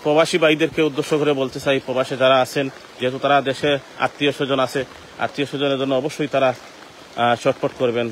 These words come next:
আপনাদেরকে আশ্বস্ত করে বলতে চাই, পানি কি গতকালকের চাইতে কিছুটা পানি কমেছে? আপনারা, আহ, ভয় বা আতঙ্কের মধ্যে থাকবেন না।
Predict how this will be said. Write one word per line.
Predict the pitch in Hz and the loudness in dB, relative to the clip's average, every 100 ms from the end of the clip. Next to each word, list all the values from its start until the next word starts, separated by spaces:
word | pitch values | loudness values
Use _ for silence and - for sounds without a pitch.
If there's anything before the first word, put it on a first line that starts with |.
| 107 | -6
আপনাদেরকে | 110 113 147 147 160 156 | -6 -2 0 2 2 2
আশ্বস্ত | 143 139 - 147 - | 2 0 -4 -6 -4
করে | 147 143 | 0 0
বলতে | 131 117 | -2 -4
চাই, | 123 131 117 - - - - - - - - - - | -2 -2 -2 -14 -20 -18 -18 -18 -20 -20 -18 -18 -4
পানি | 127 143 156 | 2 2 4
কি | 170 165 - 120 135 123 | 4 4 4 0 0 0
গতকালকের | 135 147 143 151 170 | 0 2 0 2 2
চাইতে | 147 160 165 151 - - - | 2 0 2 0 0 -6 -4
কিছুটা | 143 143 151 | -6 0 2
পানি | 156 151 | 2 2
কমেছে? | 151 151 156 147 156 - - - | 2 4 4 0 -2 -10 -20 -6
আপনারা, | 117 135 139 139 | -4 2 6 6
আহ, | 131 - - - - - - - - 127 127 120 | 4 -4 -20 -20 -20 -20 -20 -10 0 4 4 6
ভয় | 147 143 | 6 6
বা | 143 | 4
আতঙ্কের | 135 147 135 143 | 2 -2 -2 0
মধ্যে | 143 127 | 0 -2
থাকবেন | 135 131 135 147 | -2 0 0 0
না। | 143 | 0